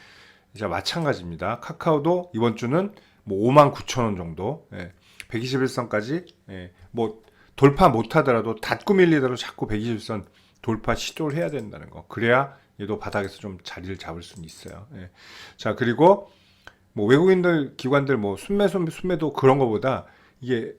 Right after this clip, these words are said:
많이 던지는 날이 없어야 돼요. 그럼 주가, 예, 이런 데미지가 크기 때문에 좀 출렁이는 그런 흐름들이 좀 작아야 된다.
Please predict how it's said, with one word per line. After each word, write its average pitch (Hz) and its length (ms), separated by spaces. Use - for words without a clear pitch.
많이 165 380
던지는 143 440
날이 123 200
없어야 87 340
돼요. 82 240
그럼 101 280
주가, 101 500
예, 85 360
이런 101 200
데미지가 113 480
크기 - 340
때문에 107 500
좀 101 180
출렁이는 208 640
그런 104 400
흐름들이 151 480
좀 117 180
작아야 - 400
된다. 85 380